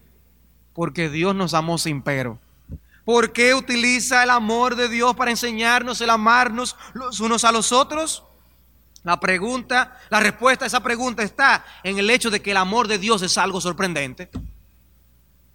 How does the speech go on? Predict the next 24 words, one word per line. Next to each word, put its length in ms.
El 160
amor 240
de 100
Dios 160
es 160
algo 180
sorprendente. 720
¿De 260
qué 200
amor 760
se 140
está 220
hablando? 480
El 100
texto 380
dice, 440
"En 240
esto 320
se 120
mostró 1080
el 280
amor 460
de 160
Dios 600